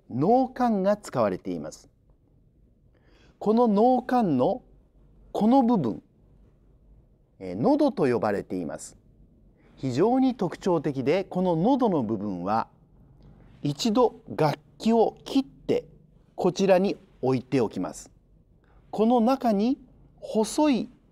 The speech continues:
竹の枝を差し込んで、そしてこの頭の部分をもう一度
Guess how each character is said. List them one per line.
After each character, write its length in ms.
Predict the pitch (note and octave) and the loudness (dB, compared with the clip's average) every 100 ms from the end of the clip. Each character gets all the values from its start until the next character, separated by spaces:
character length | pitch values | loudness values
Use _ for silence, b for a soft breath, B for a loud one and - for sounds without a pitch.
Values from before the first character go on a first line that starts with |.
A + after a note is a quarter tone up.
| _ - _ | _ -20 _
竹 300 | F#3 - C4+ | -6 0 2
の 180 | B3+ - | 2 2
枝 280 | G3 A3+ | 2 2
を 120 | G#3+ G3 | 2 0
差 180 | F#3+ F3 | -2 -2
し 140 | - | -2
込 140 | A#3+ A3+ C3+ | 2 2 2
ん 80 | |
で、 180 | G2+ - - _ b b b | 0 -4 -8 _ b b b
そ 100 | A3+ | -6
し 140 | G3+ | -6
て 240 | - C4+ C#4+ - - _ | -4 -4 -4 -14 -20 _
こ 140 | - A#3 | -2 2
の 220 | B3+ - - _ _ - - _ _ _ | 2 0 -12 _ _ -20 -20 _ _ _
頭 400 | E3 A3+ A3+ A3+ | 0 2 4 2
の 60 | G#3+ | 2
部 180 | F3+ | 0
分 260 | F3 E3+ D#3 | 0 2 4
を 160 | G3+ - | 2 2
も 240 | F#3+ A#3+ C4 | 0 2 2
う 80 | |
一 240 | A#3+ A#3 A3+ | 2 0 2
度 240 | C4 - | 2 0